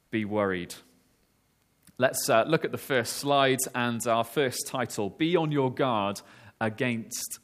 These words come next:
Stuff. Uh, looking at verses thirteen to twenty-one here. This man has just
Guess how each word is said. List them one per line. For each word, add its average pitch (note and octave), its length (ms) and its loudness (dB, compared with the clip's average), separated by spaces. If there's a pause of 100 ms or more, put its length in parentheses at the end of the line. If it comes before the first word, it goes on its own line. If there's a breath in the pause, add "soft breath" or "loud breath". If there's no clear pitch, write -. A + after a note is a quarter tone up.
Stuff. - 760 -6 (580 soft breath)
Uh, E2+ 220 -8 (240)
looking G#2+ 260 -10
at F#2+ 80 -10
verses G2+ 360 -4
thirteen G2 400 -2
to F2 120 -14
twenty-one F#2+ 800 -8
here. G2 320 -4 (1300 soft breath)
This F3+ 200 2
man E3+ 200 6
has D#3 200 2
just C3+ 220 2